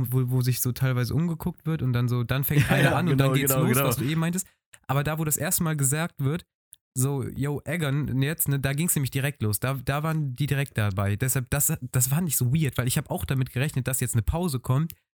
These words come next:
Speaker 1: die sich angucken, ein paar anfangen an zu jubeln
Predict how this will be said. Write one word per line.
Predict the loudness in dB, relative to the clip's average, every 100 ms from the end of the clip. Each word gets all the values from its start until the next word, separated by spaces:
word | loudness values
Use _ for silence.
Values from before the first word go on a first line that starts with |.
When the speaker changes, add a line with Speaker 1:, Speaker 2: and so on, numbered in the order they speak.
| -4
Speaker 1:
die | 0
sich | 0 0
angucken, | -2 -2 -2 0 0 -2 _ -4
ein | -2
paar | 0 0
anfangen | 0 -2 0
an | 0
zu | 2
jubeln | 2 2 0 -2